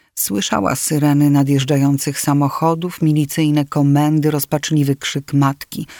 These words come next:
Ktoś odsłonił plandekę. Otworzyła oczy i w blasku latarek zobaczyła nad sobą wianuszek głów w białych fartuchach, milicyjnych mundurach, a także przerażoną mamę, która klęczała przy niej, gładziła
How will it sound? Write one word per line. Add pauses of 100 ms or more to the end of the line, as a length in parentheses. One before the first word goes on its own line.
(480)
Ktoś
odsłonił
plandekę. (1040)
Otworzyła
oczy
i
w
blasku
latarek
zobaczyła
nad
sobą
wianuszek
głów
w
białych
fartuchach, (460)
milicyjnych
mundurach,
a
także (120)
przerażoną
mamę, (520)
która
klęczała
przy
niej,
gładziła